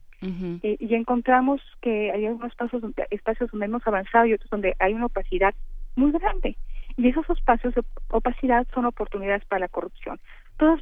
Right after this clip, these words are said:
Speaker 2: necesitamos ir cerrando esos espacios y necesitamos,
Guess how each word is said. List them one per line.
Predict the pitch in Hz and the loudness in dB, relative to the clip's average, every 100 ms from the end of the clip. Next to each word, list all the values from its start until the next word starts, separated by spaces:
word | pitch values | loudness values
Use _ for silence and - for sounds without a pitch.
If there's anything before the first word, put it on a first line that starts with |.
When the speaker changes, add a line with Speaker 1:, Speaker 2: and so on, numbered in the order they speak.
| - | 2
Speaker 2:
necesitamos | 233 240 247 254 277 294 - | 0 0 -4 2 4 4 0
ir | 269 - | -2 0
cerrando | 262 247 254 262 254 | 0 2 2 2 2
esos | 247 240 - | -2 -4 -4
espacios | - 226 214 - - - - - - - - | -4 -4 -4 -10 -16 -14 -14 -14 -14 -12 -4
y | 220 | 0
necesitamos, | 220 214 226 - 233 240 | 0 -2 -8 0 2 2